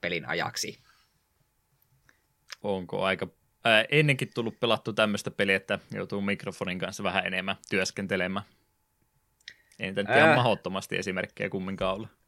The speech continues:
Speaker 1: Lähimmät varmaan lienee jossain D S M-peleissä oli jotain mekaniikkaa, että piti puhaltaa mikrofoniin. Ja, ja samoin sitten D S M näissä Phoenix Wrighteissa pystyi huutamaan objectionin tuohon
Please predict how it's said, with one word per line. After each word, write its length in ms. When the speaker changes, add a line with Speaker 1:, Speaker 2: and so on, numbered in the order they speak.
Speaker 1:
Lähimmät 520
varmaan 320
lienee 240
jossain 320
D 240
S 160
M-peleissä 500
oli 320
jotain 340
mekaniikkaa, 500
että 120
piti 160
puhaltaa 400
mikrofoniin. 680
Ja, 260
ja 240
samoin 360
sitten 240
D 220
S 120
M 100
näissä 380
Phoenix 320
Wrighteissa 580
pystyi 260
huutamaan 300
objectionin 580
tuohon 340